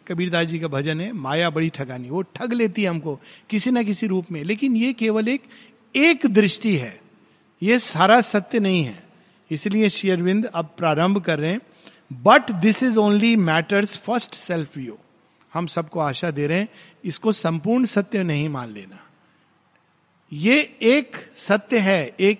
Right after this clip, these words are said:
हिस्से का, कि हम अपनी प्रकृति से बंधे हुए हैं, आदतों से बंधे हैं, अंधकार के पाश में हैं,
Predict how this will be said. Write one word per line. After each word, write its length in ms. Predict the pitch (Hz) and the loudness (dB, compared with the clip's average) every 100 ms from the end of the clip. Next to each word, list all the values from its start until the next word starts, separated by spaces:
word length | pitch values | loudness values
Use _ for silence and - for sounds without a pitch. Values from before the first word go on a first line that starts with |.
| - | 0
हिस्से 340 | 170 - 185 | -2 0 -2
का, 280 | 160 151 208 - - _ - | 0 -4 -4 -8 -20 _ -4
कि 100 | 208 | -2
हम 160 | 220 | 0
अपनी 260 | 247 220 262 | -2 -2 -4
प्रकृति 480 | 220 185 208 190 254 | -4 -4 -2 -2 -2
से 160 | - | -2
बंधे 400 | 214 131 175 214 | -4 0 2 4
हुए 220 | 254 214 175 | 4 2 0
हैं, 260 | 143 107 - - _ - | -2 -8 -18 -20 _ -2
आदतों 460 | 185 277 277 277 | 0 2 0 0
से 140 | 226 247 | 0 0
बंधे 320 | 185 190 180 | 2 2 2
हैं, 260 | 147 117 - | 0 -6 -6
अंधकार 500 | 220 254 247 254 262 | -2 0 0 2 0
के 140 | 226 247 | 0 -4
पाश 380 | - 196 196 226 | -4 -4 -4 -4
में 120 | 208 | -4
हैं, 220 | 170 | -4